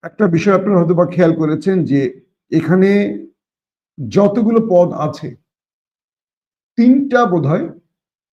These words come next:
তিনটা পদ ছাড়া প্রতিটি পদ শিবিরের পক্ষে চলে এসছে। মানে মূল প্যানেলের যে বিষয়গুলো আমরা যা দেখলাম শেষ পর্যন্ত, সুপার ফোর যদি বলি,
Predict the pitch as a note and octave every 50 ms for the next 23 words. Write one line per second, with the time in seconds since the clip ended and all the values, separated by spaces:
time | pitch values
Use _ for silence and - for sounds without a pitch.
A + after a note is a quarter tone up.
0 | _ _ G#3 G3 F3+ - G3+ G#3 - F3+ F3+ F3+ F3+ - - E3 D#3 C3 B2+ C#3
1 | - - D3 D3 - - G#3+ G#3+ G#3+ G#3 A3+ A3+ - A3+ A3+ - - D3 D3 C#3+
2 | C#3+ - - - - F#3+ F#3 D#3 E3+ D#3 D#3 C#3 C#3+ D#3+ - F#3+ F3+ F#3+ - E3
3 | - - F3+ D#3+ D3 C3 B2+ B2+ - - G#3 G3+ F3+ D#3 D3+ D#3 D3+ D3 D3+ D#3+
4 | E3 D#3+ D#3+ - - C#3 C#3 D3+ D#3 E3 G#3 A3 - - - _ _ _ _ _
5 | _ _ _ _ _ _ _ _ _ - - A2 C#3+ D3+ C#3+ C#3 C#3 C#3 F3 D#3
6 | D#3 E3 E3 D#3+ D#3 E3+ E3+ D3+ D3 C#3+ C#3 B2+ C3+ C#3 B2+ C#3 D#3 D3+ G3+ F#3
7 | F#3 F#3+ - - F3+ E3+ - - - G#3 G3 D3 E3+ E3+ D#3+ F3 A#3+ D#4+ - -
8 | _ _ _ _ _ _ _ _ _ _ _ _ _ - - - G3+ G#3+ G#3 A#3
9 | A3+ A3 - - - E3+ F#3+ G3+ F#3+ D#3 F3 G3 F3 G3 F3 D#3 F3+ F#3 A#3 F4+
10 | - -